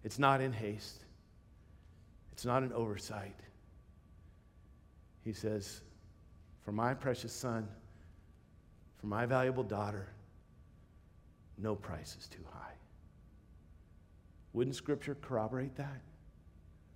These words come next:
First Peter chapter one says, "You know that it was not with perishable things such as silver or gold that you were redeemed from the empty way of life handed down to you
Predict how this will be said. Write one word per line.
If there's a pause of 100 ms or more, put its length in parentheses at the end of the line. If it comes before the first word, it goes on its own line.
(380)
First
Peter
chapter
one
says, (1000)
"You
know
that
it
was
not
with
perishable
things
such
as
silver
or
gold (300)
that
you
were
redeemed
from
the
empty
way
of
life
handed
down
to
you